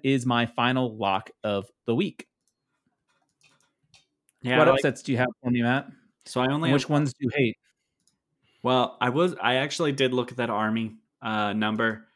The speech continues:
Speaker 2: I do think they're probably going to win outright. Um, let me glance, 'cause I did actually have a couple other ones that I was looking at. Um, meh,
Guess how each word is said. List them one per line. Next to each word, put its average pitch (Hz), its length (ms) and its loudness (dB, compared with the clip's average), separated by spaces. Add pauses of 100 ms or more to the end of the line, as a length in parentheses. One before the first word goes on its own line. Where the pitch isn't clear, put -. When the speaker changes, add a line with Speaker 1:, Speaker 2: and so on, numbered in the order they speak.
(160)
Speaker 2:
I 110 60 -10
do 113 200 0
think 110 160 0
they're 110 100 -2
probably 110 440 -2
going 110 300 -4
to 110 80 -4
win 110 300 -2
outright. 101 540 -6 (120)
Um, 110 640 -6 (1300)
let 113 260 -8
me 120 220 -8
glance, 127 400 -6
'cause 127 180 -6
I 135 60 2
did 160 180 -2
actually 135 340 -2
have 113 120 -2
a 110 60 -6
couple 107 260 -6
other 95 180 -6
ones 78 280 -10
that 95 80 -6
I - 20 -6
was 90 160 -10
looking 95 300 -10
at. 87 260 -6 (160)
Um, 107 640 -2 (500)
meh, 185 200 -2